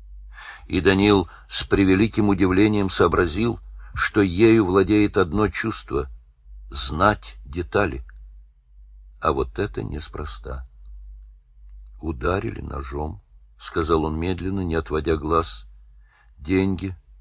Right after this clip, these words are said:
золотая гайка, все осталось при нем. И пистолет тоже. Германская «Эрма», боевая».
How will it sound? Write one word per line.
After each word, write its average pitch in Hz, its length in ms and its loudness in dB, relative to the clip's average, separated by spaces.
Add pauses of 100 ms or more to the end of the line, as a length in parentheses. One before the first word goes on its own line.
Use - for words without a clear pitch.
золотая 82 580 0
гайка, 82 560 -2 (380)
все 98 300 4
осталось 82 440 0
при 73 180 -8
нем. 78 300 -6 (1160)
И 82 100 -4
пистолет 76 640 -4
тоже. 80 360 -6 (680)
Германская 85 960 0
«Эрма», 80 540 -6 (260)
боевая». 76 720 -4